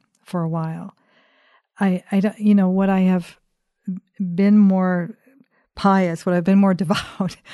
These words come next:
I don't know. Would I have just appreciated it so much more at the moment? But I didn't until it was taken away. And, it, you know, I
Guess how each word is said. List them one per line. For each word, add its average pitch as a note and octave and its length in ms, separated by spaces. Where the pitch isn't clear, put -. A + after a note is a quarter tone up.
I A#3 60
don't B3 180
know. B3+ 160
Would A3 120
I A3 60
have G3+ 160
just B3 180
appreciated G3+ 800
it E3+ 160
so A3 280
much G3 300
more F#3+ 420
at F3 180
the F3+ 80
moment? F3 560
But F#3 120
I F#3 80
didn't G3 500
until G#3 360
it F#3+ 100
was F#3 140
taken F#3 340
away. E3+ 480
And, G#3 200
it, G3+ 240
you G#3 120
know, F#3 300
I G#3+ 360